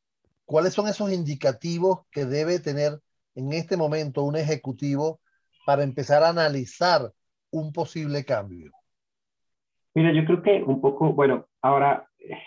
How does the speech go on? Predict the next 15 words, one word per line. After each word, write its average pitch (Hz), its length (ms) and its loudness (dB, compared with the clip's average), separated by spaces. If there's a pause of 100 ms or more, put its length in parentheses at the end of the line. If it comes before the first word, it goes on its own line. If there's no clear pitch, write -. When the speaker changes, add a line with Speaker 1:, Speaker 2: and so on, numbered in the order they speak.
(280)
Speaker 2:
es 160 140 -2
que 196 80 6
hay 190 40 6
muchas 190 300 0
cosas 175 260 -8
a 165 120 -6
considerar, 104 600 0
¿no? 131 140 0
Porque 139 220 -4
en 110 80 -4
el 110 80 -4
mismo 123 380 2
centro 156 340 2
de 127 80 6
datos 123 380 0